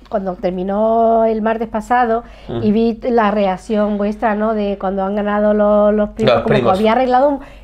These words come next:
Speaker 1: que la alegría que se veía que era de verdad, que os alegrabais,
Speaker 2: Absolutamente. Y
Speaker 1: ¿eh?
Speaker 2: absolutamente, además, que desde aquí quiero
Speaker 1: Que se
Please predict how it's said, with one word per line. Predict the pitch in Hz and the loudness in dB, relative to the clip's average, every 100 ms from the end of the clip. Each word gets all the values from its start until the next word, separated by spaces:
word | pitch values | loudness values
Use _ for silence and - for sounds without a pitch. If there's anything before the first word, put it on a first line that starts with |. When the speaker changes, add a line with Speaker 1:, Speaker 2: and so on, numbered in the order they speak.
| - | 0
Speaker 1:
que | 226 233 240 | 2 4 2
la | 220 | 2
alegría | 214 202 233 | 2 0 -2
que | 247 | -2
se | 262 | -2
veía | 214 202 233 | 0 -2 -2
que | 240 | -2
era | 220 233 | 0 0
de | 240 | 2
verdad, | 196 180 196 208 202 | 0 0 0 0 0
que | 185 | 2
os | 147 | 2
alegrabais, | 185 180 202 233 | 2 2 2 4
Speaker 2:
Absolutamente. | 262 339 104 98 87 - | 4 2 0 -4 -10 -2
Y | 123 | 2
Speaker 1:
¿eh? | |
Speaker 2:
absolutamente, | 117 - 135 139 139 135 | 4 4 4 2 0 2
además, | 117 123 147 143 | 2 4 0 -2
que | - | -4
desde | 123 120 | -2 0
aquí | 113 147 147 | -2 -4 -2
quiero | 156 | 2
Speaker 1:
Que | |
se | 143 | 2